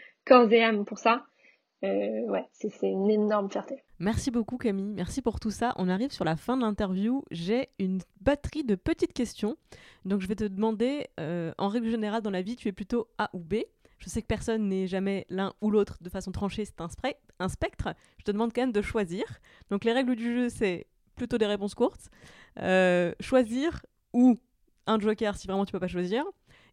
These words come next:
Speaker 2: Et s'il y a une question à laquelle tu peux pas répondre ou veux pas répondre, ben,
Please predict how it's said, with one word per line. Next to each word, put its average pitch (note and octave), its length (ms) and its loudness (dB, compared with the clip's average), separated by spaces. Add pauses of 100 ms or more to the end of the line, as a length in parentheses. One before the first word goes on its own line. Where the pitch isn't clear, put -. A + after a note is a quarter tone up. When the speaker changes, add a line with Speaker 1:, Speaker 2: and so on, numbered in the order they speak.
Speaker 2:
Et B3 180 4
s'il B3 200 -4
y A3+ 40 2
a - 20 2
une G#3 120 0
question A3 340 -2
à G3+ 40 0
laquelle G#3+ 300 0
tu F#3 240 -10
peux A#3 160 4
pas A#3 160 4
répondre G#3+ 300 2
ou - 20 -2
veux G3 120 4
pas F#3+ 100 0
répondre, F#3+ 400 -2
ben, D#3+ 320 -4